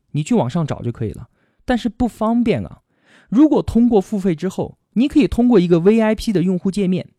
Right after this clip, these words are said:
简单快捷地获得这些免费的东西，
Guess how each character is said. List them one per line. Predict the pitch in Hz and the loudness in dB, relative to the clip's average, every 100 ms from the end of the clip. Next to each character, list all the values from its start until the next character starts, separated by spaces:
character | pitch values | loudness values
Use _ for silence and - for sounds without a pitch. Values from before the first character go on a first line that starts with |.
| _ _ _ - | _ _ _ -4
简 | 196 139 156 | 0 0 0
单 | 233 269 | 0 -2
快 | - - 320 139 | -4 -4 -2 -2
捷 | 127 | -2
地 | 131 | -2
获 | 127 185 | -2 0
得 | 135 | 0
这 | 131 139 | 0 -2
些 | 143 | 0
免 | 135 117 | 0 -2
费 | 110 123 | -4 -6
的 | |
东 | 110 110 | -4 -6
西， | 113 - | -6 -10